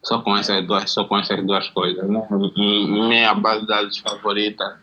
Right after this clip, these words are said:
você já sabe, se eu uso C Sharp, porque eu uso S Q L. Yeah. Então, eu tô numa e noutra, né? Hoje eu faço mais, faço back-end e faço I O S. E, yeah,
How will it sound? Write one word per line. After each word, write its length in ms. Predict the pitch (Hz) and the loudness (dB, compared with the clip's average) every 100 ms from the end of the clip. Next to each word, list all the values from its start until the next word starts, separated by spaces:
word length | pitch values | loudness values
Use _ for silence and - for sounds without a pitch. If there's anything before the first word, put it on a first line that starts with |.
| _ | _
você 160 | - 117 | -2 -2
já 100 | 110 | 0
sabe, 300 | 113 104 101 | 0 -2 0
se 80 | |
eu 60 | 113 | 0
uso 160 | 107 101 | -2 -4
C 180 | 104 | -4
Sharp, 260 | - 110 107 | -2 -2 -2
porque 300 | 107 104 - | -6 -8 -4
eu 40 | 101 | -4
uso 160 | 101 | -2
S 160 | 95 - | -4 -6
Q 160 | - 107 | -6 -6
L. 100 | 107 - _ _ _ _ _ _ _ _ _ - | -6 -14 _ _ _ _ _ _ _ _ _ -2
Yeah. 400 | 120 113 90 - - - 175 | 2 4 2 -2 -16 -10 -8
Então, 420 | 196 117 113 117 110 - 117 | -2 2 2 2 0 -4 -4
eu 180 | 123 123 | -4 0
tô 360 | 143 139 139 - | 2 2 2 -2
numa 640 | 139 147 135 139 139 131 127 | -4 0 2 0 2 0 0
e 140 | 117 | 0
noutra, 340 | 113 113 101 98 | 0 -2 -2 -2
né? 220 | 107 117 | -2 0
Hoje 200 | 123 123 | 0 0
eu 60 | 135 | -2
faço 320 | 127 120 117 | -2 -2 0
mais, 260 | 113 113 | 0 0
faço 320 | - 113 - 110 | -2 -2 -4 -4
back-end 560 | 113 - 110 110 104 | -4 -2 -2 -2 -6
e 40 | 98 | -4
faço 420 | 107 101 - 101 | -2 -2 -2 -2
I 100 | 101 | -2
O 120 | 101 | -2
S. 320 | 98 98 - - _ _ _ _ _ _ - | -4 -6 -10 -14 _ _ _ _ _ _ -10
E, 640 | 92 87 87 87 90 92 | -4 -2 0 0 0 2
yeah, 260 | 92 - | 2 0